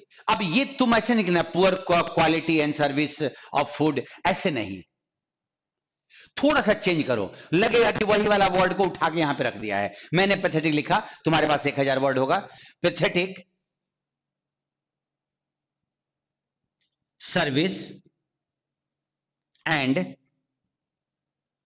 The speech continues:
food, ऐसे करके लिख लो। तुम इसको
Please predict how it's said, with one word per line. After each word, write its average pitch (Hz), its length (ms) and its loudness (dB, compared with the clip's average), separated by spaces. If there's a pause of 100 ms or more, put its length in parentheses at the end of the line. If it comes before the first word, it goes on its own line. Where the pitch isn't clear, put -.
(840)
food, - 500 -4 (580)
ऐसे 180 200 -4
करके 180 340 -6 (2250)
लिख 139 160 -2
लो। 262 140 0 (360)
तुम 226 140 4
इसको 208 320 0